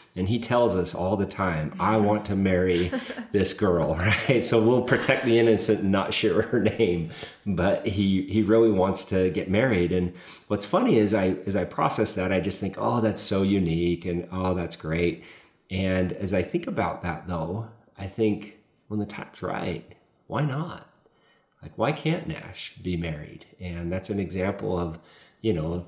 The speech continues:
Speaker 1: maybe some, some roadblocks that I've had in my own mind over the years to where I thought, "No, Nash will never get married. He has Down syndrome. He's not gonna be able to get married." But why not?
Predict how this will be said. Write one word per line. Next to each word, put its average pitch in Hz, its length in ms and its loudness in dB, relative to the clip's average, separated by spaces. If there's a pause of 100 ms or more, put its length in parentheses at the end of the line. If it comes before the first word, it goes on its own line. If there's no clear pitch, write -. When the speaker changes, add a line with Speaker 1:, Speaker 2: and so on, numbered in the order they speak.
(100)
Speaker 1:
maybe 92 280 -2
some, 87 460 -4
some 87 260 -4
roadblocks 90 560 -2
that 85 100 -6
I've 85 100 -6
had 90 180 -4
in 90 80 -2
my 85 140 -4
own 87 180 -2
mind 110 360 -2
over 85 160 -6
the 90 100 -8
years 87 280 -4
to - 100 -10
where 85 100 -4
I 85 80 -6
thought, 92 260 -6
"No, 131 220 -2
Nash 127 320 -4
will 90 80 -2
never 80 300 -2
get 80 180 -8
married. 80 300 -4
He 98 180 0
has 87 160 -4
Down 92 260 0
syndrome. 87 360 -10
He's 90 140 -8
not - 180 -12
gonna 82 140 -6
be 82 140 -8
able 82 200 -6
to 85 80 -2
get 85 220 -6
married." 82 360 -6 (480)
But 98 80 -6
why 123 160 2
not? 175 420 -2